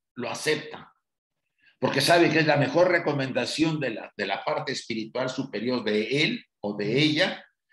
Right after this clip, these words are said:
que están observando todas sus vidas y que esta es la mejor lección que va a tener.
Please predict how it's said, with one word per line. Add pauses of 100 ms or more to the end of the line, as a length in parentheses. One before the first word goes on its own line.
(160)
que
están
observando
todas
sus
vidas
y
que
esta
es
la
mejor
lección
que
va
a
tener.